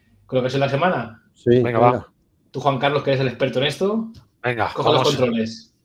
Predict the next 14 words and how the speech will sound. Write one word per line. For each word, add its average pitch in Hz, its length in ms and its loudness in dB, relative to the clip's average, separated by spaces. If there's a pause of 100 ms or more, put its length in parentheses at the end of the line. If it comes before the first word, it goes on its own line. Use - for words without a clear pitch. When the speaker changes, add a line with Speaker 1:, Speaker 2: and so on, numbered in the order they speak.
Speaker 3:
Venga, 123 280 -2
Speaker 2:
Y 120 100 6
tenemos 120 320 6
Speaker 3:
empe- 131 40 -2
Speaker 2:
que - 60 4
hacer 143 180 4
un 139 80 4
trade 131 160 6
machine, 123 600 2
un 117 180 4
trade 98 200 -8
machine. 90 440 -8 (120)
Uf. - 200 -2
Speaker 3:
<laughs> - 800 6